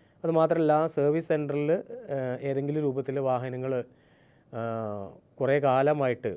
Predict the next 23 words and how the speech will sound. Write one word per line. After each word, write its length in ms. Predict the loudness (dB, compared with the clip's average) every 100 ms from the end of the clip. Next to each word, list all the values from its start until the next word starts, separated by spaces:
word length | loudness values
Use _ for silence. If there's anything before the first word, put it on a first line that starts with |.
| -8
പ്രശ്നപരിഹാരമില്ലാതെ 1160 | -12 -8 -4 0 0 0 0 -2 -4 -2 -2 -2
കുടുങ്ങിക്കിടക്കുന്ന 760 | -6 -6 -6 -6 -6 -6 -6 -6
ആളുകളുണ്ടെങ്കിൽ 760 | -4 -4 -4 -6 -8 -6 -8 -10 _ _ _ _ _ -4
അവരുടെ 520 | 0 2 2 2 0 -2
പ്രശ്നങ്ങളിൽ, 580 | -12 -8 -6 -2 -2 -2 -6 _ _ _
ആഹ്, 480 | -14 -8 -6 -6 -8 -12 -20 _ _ _ _ -10
പിന്നെ 240 | -6 -6
ഈ 120 | -4
പറഞ്ഞ 260 | -2 -2 0
രൂപത്തിൽ 460 | -2 -4 -4 -4 -6 _ _ _ -4
ടാറ്റ 260 | -2 0 0 -2 -2
ഹയർ 220 | -2 -2
അതോറിറ്റി 420 | -2 -2 -4 -4
ആയിട്ട് 180 | -6 -4
ബന്ധപ്പെട്ട് 560 | -6 -8 -8 -8 -8 -6
അല്ലെങ്കിൽ 240 | -6 -6 -6
മറ്റ് 380 | -6 -6 -4 -4
മാനുഫാക്ചറേഴ്സ് 680 | -4 -6 -6 -6 -6 -4
ആണെങ്കിൽ 380 | -4 -6 -6 -8 -10 _ _ _ -6
ആ 100 | -2
കമ്പനികളുടെ 560 | 0 0 0 0 0 2
ആളുകളായിട്ട് 400 | 2 0 -2 -4
ബന്ധപ്പെട്ടുകൊണ്ട് 760 | -6 -4 -8 -8 -8 -6 -8